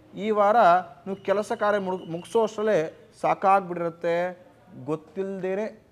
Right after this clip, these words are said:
ನಿಮ್ಮಿಂದ ಕೈಯಾರೆ ನೀವೇ ಧನಹಾನಿಯನ್ನು ಮಾಡ್ಕೊಂಡಿರ್ತೀರ.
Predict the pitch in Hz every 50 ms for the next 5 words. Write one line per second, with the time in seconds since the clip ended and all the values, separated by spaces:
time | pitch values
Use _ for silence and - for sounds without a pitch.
0 | _ - - 139 151 165 175 180 185 185 185 180 185 190 190 175 175 180 185 180
1 | 180 175 196 185 156 151 160 170 156 139 131 139 139 160 175 180 180 180 180 175
2 | 170 165 160 156 151 151 147 - 156 147 143 147 143 - 147